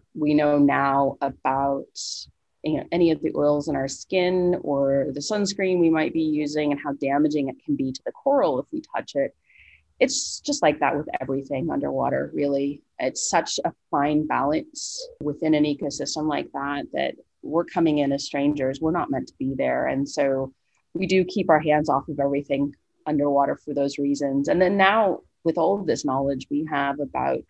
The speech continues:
intricacies of early development, at least in this particular species,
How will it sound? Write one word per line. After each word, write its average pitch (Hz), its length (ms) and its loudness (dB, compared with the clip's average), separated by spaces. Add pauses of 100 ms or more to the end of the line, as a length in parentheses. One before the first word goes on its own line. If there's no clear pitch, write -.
(120)
intricacies 160 960 2
of 143 340 4 (180)
early 170 320 4
development, 139 720 2
at - 140 -6
least 269 240 -2
in 143 140 4
this - 180 -2
particular 139 540 -6
species, 135 800 -6